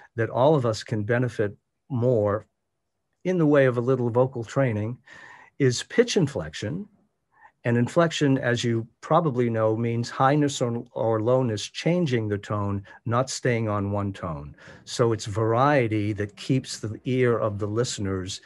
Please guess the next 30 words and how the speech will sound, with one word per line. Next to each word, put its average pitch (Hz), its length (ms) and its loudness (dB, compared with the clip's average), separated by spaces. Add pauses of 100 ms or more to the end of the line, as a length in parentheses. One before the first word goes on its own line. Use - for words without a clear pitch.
(360)
engaged 107 840 0 (340)
and 120 200 2
also 110 720 2 (240)
allows 120 500 2
you 123 400 4
to, 113 460 -4 (100)
uh, 120 280 -6
indicate 135 500 0
important 139 680 -2
things 110 320 -4
rather 104 320 0
than 101 280 -4 (280)
not 107 240 -4
so 76 220 -10
important 76 500 -14
things. - 360 -16 (380)
So - 200 0
pitch 214 280 0
inflection 139 460 0
is 107 140 -4
very 123 340 0
important. 107 520 -4
And 104 200 -4
if 135 160 0
you 143 100 2
want 139 240 0
to 175 80 0
know 135 380 4
how 120 300 -2
to 110 480 -4